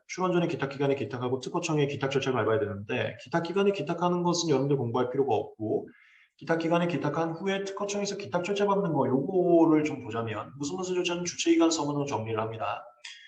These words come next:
주체 출원인이 기관 출원 시에 서면에 출원서를 출입 표시하고 명세 수탁번호 기재하고 출원서에 증명서를 첨부해야 되는데,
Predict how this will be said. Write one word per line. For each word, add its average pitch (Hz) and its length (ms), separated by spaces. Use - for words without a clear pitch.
주체 - 180
출원인이 170 520
기관 147 280
출원 165 300
시에 143 360
서면에 151 300
출원서를 156 360
출입 175 220
표시하고 160 280
명세 117 280
수탁번호 165 420
기재하고 135 400
출원서에 180 400
증명서를 135 420
첨부해야 113 320
되는데, 117 600